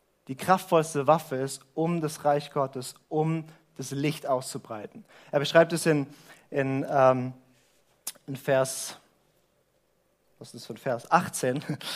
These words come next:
Er sagt, "Wendet euch vom Heiligen Geist geleitet immer und überall."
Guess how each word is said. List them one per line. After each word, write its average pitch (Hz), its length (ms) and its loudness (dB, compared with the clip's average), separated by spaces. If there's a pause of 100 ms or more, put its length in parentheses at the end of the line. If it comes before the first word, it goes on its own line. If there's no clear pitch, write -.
(640)
Er 143 120 2
sagt, 160 340 6 (260)
"Wendet 180 460 6
euch 143 560 2 (220)
vom 139 280 0
Heiligen 190 420 6
Geist 160 320 6
geleitet 143 600 2 (120)
immer 185 500 6 (140)
und 147 200 -8
überall." 143 560 4